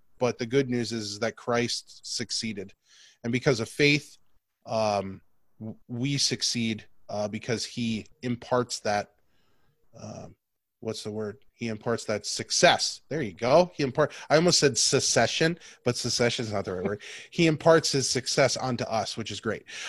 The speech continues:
All right, so let's go into verse seven. Um, it says, "Submit yourself, therefore, to God. Uh, resist the devil, and he will flee from you." Uh,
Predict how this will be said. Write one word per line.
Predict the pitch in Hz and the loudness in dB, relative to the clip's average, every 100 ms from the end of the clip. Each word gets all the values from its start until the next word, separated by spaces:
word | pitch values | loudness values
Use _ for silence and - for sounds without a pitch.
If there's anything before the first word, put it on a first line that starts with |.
| - | 8
All | |
right, | 208 156 - | 10 10 6
so | 196 | 8
let's | 214 | 8
go | 247 277 | 10 8
into | 240 | 8
verse | 220 208 | 8 8
seven. | - 165 123 110 | 8 6 6 0
Um, | 151 156 151 143 - | 4 6 6 4 0
it | 170 | 2
says, | - 160 - | 6 6 6
"Submit | 160 170 269 | 6 4 4
yourself, | 262 269 - 208 196 - | 4 4 6 8 6 4
therefore, | 165 175 - 175 170 | 4 4 4 2 2
to | 143 | 2
God. | 123 110 113 - _ - - - _ - | 4 4 4 -2 _ -20 -20 -20 _ -6
Uh, | 113 110 | -2 0
resist | 107 123 151 240 - | 0 2 6 6 4
the | 220 | 0
devil, | 131 127 117 120 117 - | 2 2 2 2 0 0
and | 131 127 | -4 -2
he | 160 156 | 2 4
will | 131 | 2
flee | - 143 131 | 0 0 0
from | - 110 | 0 -6
you." | 95 73 - _ _ _ _ _ - | -8 -14 -20 _ _ _ _ _ -2
Uh, | 127 127 120 | 2 2 0